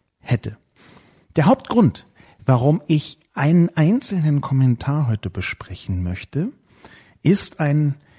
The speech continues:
wie soll ich es sagen, merkwürdiger. Beziehungsweise eigentlich nicht der Grund, sondern der Kommentar selbst. Denn Pete For the Win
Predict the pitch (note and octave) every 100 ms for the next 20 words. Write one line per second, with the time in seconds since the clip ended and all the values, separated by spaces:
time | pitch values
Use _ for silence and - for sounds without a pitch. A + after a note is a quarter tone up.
0 | _ _ _ - C3 C#3+ D3+ D3 E3 A3
1 | A3+ G3 - D#3 E3 F3 E3 D#3+ C#3+ -
2 | _ _ - _ _ - C3 C3 A2+ A2+
3 | - - F#2 F2+ F2+ - F2+ - _ _
4 | A2+ G#2+ C3+ D#3+ D3 C#3+ C3+ C3 A2+ A2+
5 | G#2+ G#2+ - G#2+ A2+ C#3 B3 G#3+ E3 D3
6 | - D3 D3+ - D3+ C#3 G#2 F#2 - -
7 | - _ _ _ _ _ _ _ _ -
8 | C#3+ E3 D3+ - - - - - G#3+ F4+
9 | - - - - D#3+ D#3 A#2 A2+ G2+ A#2+
10 | E3 B3+